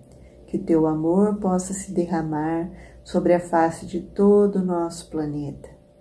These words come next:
Pedimos, Senhor, que a nossa água que deixamos aqui sobre a nossa mesa seja fluidificada,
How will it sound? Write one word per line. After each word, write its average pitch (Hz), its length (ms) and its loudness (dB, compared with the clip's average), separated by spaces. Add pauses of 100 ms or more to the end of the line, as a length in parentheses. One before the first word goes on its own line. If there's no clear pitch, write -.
(1300)
Pedimos, 160 500 2
Senhor, 185 720 2 (400)
que - 140 -6
a 160 60 2
nossa 185 440 2
água 185 560 4
que - 120 -10
deixamos 170 720 -2
aqui 175 640 -2
sobre - 320 -6
a 160 60 -2
nossa 175 360 -4
mesa 165 640 -2 (540)
seja 214 420 2
fluidificada, 180 1300 0